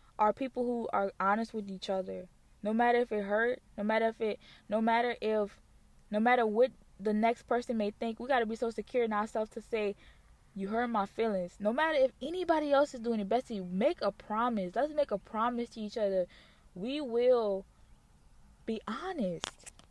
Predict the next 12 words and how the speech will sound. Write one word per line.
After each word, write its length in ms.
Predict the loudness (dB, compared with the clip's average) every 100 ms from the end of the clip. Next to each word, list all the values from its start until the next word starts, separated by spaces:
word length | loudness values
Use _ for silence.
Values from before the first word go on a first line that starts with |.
| -20 _ 4
about 280 | 12 12 12
how 200 | 8 6
we're 160 | 4
feeling. 640 | 0 2 4 4 4 0 -2
Like, 380 | 6 8 8 4
we 200 | -2 -4
could 160 | -4 -4
say 300 | 2 2 2
kids 540 | -4 -2 0 0 -2
are 200 | 2 2
very 400 | 2 2 2 0
brutally 640 | -4 -4 -4 -2 -2 -2 -4